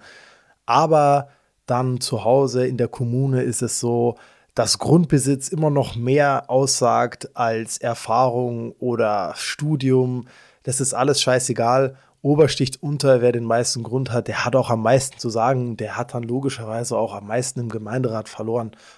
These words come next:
Warum sollte sich denn daran auch irgendwann mal was ändern? Was auch noch ganz lustig ist, ist, wenn man auf Instagram unterwegs ist, dann werden einem ja zu der Zeit immer mehr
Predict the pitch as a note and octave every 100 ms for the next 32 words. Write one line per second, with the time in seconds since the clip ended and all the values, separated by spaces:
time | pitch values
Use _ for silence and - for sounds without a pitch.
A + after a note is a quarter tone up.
0 | _ A#2+ D3+ C#3+ D3 D#3+ C#3 C3+ C3 B2
1 | A2+ B2+ B2 G2+ A2 D#3+ A#2+ A2+ A2 G#2+
2 | G2+ G2+ - G#2+ F#2 F#2+ _ _ _ _
3 | _ _ _ - _ _ _ _ _ _
4 | _ _ - C3 - C#3+ E3 - _ B2+
5 | A2 C3 A#2+ - E3+ - B2+ B2 C3 -
6 | - C3+ - - C3 B2+ A#2+ B2 A#2 -
7 | E3+ - B2+ A2 A#2+ A2+ A2+ A2 A2+ -
8 | C3+ C3 _ _ _ _ A#2 A#2+ A#2 C#3
9 | B2+ B2 A2+ A#2 A#2 - A#2+ A2 - A#2+
10 | B2 C#3+ B2 A2+ A#2 A2+ A#2+